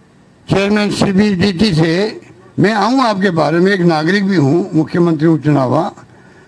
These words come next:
बताओ मैं आपको, आपकी स्थिति आज की तारीख में क्या बनी हुई है, क्या रहनी चाहिए। हमें गर्व होगा अगर आप financial irregularities को,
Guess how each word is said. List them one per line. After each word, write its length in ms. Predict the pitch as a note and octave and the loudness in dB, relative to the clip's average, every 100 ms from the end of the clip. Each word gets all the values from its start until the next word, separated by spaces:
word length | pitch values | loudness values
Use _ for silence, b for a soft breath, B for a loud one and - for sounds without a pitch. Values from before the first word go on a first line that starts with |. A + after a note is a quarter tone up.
| B | B
बताओ 280 | D3+ D3 C4 | -6 -2 0
मैं 120 | C4+ | 0
आपको, 460 | A3+ G3+ G3+ A#3 F3 | 0 0 0 2 0
आपकी 380 | F3+ F3+ G#3 F#3 | 0 0 0 0
स्थिति 260 | G#3+ G3+ | 0 0
आज 220 | G3+ E3+ | 0 0
की 100 | F#3 | 0
तारीख 260 | E3+ E3+ F#3 | 0 2 0
में 120 | F#3 | 0
क्या 140 | F#3+ F#3+ | -2 0
बनी 220 | E3+ F#3+ | 0 2
हुई 180 | G3 F3+ | 2 0
है, 560 | G#3 A3 B2+ G2+ - - - - - - - _ _ _ _ _ _ - | 0 -2 -2 -6 -8 -20 -20 -20 -20 -20 -20 _ _ _ _ _ _ -2
क्या 140 | G#3+ | 0
रहनी 340 | G#3 B3 C#4+ | 0 0 0
चाहिए। 600 | G#3 G#3+ F#3+ D#3 A#2 - - | 2 0 2 0 -2 -6 -6
हमें 300 | D3 G3+ E3+ | 0 0 2
गर्व 240 | G3+ A#3+ G#3+ | 0 2 0
होगा 480 | F#3 G3 G#3+ - - b b b - | 0 0 0 -4 -10 b b b -4
अगर 220 | E3+ G#3 | 0 2
आप 160 | G#3+ E3 | 0 0
financial 640 | E3+ E3+ G3 G3 G3+ G3+ | -2 0 0 2 0 0
irregularities 1120 | - G3+ G3+ F#3+ F#3 F#3 F#3 G3 F#3+ E3 F3 | 0 0 2 0 2 2 2 2 0 0 0
को, 420 | D3+ C#3+ A#2 G#2+ | 0 0 -2 -6